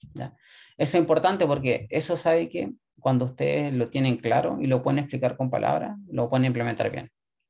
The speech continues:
Yo me he dado cuenta de eso. Cuando el alumno no tiene claro lo que quiere hacer, hace cualquier cosa, ¿ya? Así que, pero si ustedes lo tienen bien clarito, eh, van a poder hacerlo. Es decir,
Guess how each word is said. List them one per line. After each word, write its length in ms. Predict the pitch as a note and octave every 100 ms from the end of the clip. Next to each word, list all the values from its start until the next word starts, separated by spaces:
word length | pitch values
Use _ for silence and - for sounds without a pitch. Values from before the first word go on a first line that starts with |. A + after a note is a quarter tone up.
| _ _ _ -
Yo 140 | B2
me 80 | A#2+
he 40 |
dado 180 | A#2+ A#2+
cuenta 280 | A#2+ A#2 -
de 80 | -
eso. 240 | - -
Cuando 720 | - G#2+ A2 A2 - A#2+ A#2+
el 100 | G#2
alumno 320 | A2+ B2 B2+ B2+
no 120 | B2+
tiene 220 | C3+ C3+
claro 220 | C#3 D#3
lo 120 | D3+ D#3
que 140 | C3+
quiere 180 | D3 D3
hacer, 240 | C#3 F3
hace 220 | F3 E3
cualquier 280 | E3+ D#3+ F#3
cosa, 240 | - - _ _ _ _
¿ya? 280 | - C2+ - _ - _ -
Así 240 | B2+ C#3
que, 280 | C3 B2 - _ _ _
pero 140 | A#2
si 120 | B2
ustedes 180 | A#2+ -
lo 100 | C3
tienen 220 | C3 B2+
bien 120 | C#3
clarito, 560 | D3+ D#3 D#3+ F3 F#3 - _ _ _ _ - -
eh, 580 | - - B1+ B2+ B2+ C3+ -
van 160 | A#2+ B2
a 100 | A#2+
poder 160 | A2
hacerlo. 360 | - - - - _ _ _ _ _ _
Es 80 | C3
decir, 440 | C3+ D#3+ G3 -